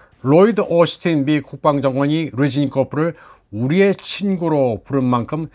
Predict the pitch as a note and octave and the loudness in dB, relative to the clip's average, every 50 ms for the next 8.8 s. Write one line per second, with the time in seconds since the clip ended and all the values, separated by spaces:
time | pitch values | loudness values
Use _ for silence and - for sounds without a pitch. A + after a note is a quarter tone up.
0 | _ _ _ - B2+ A2+ D3 E3 E3+ E3+ - - - F#3 F3 D#3+ D3 C#3 C3 B2+ | _ _ _ -6 -2 0 2 0 0 0 -4 -8 -4 -2 0 0 0 0 0 0
1 | B2+ B2 A#2+ A#2 A#2 - D3+ D#3+ E3 - - B2 B2+ B2 B2 A#2 - - B2 A2+ | 0 0 0 -2 -2 -2 -2 -4 -4 -6 -4 -2 -2 0 0 -2 -2 -4 -8 -8
2 | A2 - - _ _ _ _ _ _ _ _ _ _ _ _ _ _ _ _ _ | -8 -10 -14 _ _ _ _ _ _ _ _ _ _ _ _ _ _ _ _ _
3 | _ - - A#2+ C3+ E3 F3+ - - F#3 F#3 F3+ F3+ F#3 F#3 F#3+ G3 F#3 E3 - | _ -10 -2 0 0 0 0 -2 0 2 2 2 4 2 2 2 2 0 0 -2
4 | - - D3 D3 D#3 D3+ C#3+ - - - D3 C#3 B2+ A2+ C3 B2+ B2 - - B2+ | -2 -2 0 0 0 0 -2 -4 -6 -4 -2 -2 -2 -2 -2 -2 -2 -2 -2 -2
5 | A#2 A2+ G#2+ G2 G2 B2 C#3 C3+ C3+ D3 - - E3+ D#3+ C3 C3 B2 A#2 - - | -2 -2 -4 -6 -6 -4 -4 -4 -4 -4 -2 0 0 2 2 0 -2 -2 -2 -2
6 | A#2+ A#2+ C#3+ D#3 D3+ - - - _ _ _ - - A2+ A2+ B2+ C#3+ D#3+ F3 E3 | -2 -2 -2 -6 -6 -8 -16 -20 _ _ _ -8 -2 -2 0 0 0 0 0 0
7 | D3 - - B2 G#2+ A#2+ B2 - - - A#2+ A#2+ B2 A#2 - A#2+ G#2 A#2+ A2+ G#2 | 0 -2 -4 -6 -4 -4 -6 -6 -6 -6 -4 -2 -2 -2 -4 -4 -2 -2 -2 -2
8 | F#2+ - - - - - - A#2+ A2+ A2+ A2 G#2 B2+ C3 B2 | -4 -6 -10 -12 -8 -2 -2 -2 0 -2 -2 0 0 -2 -2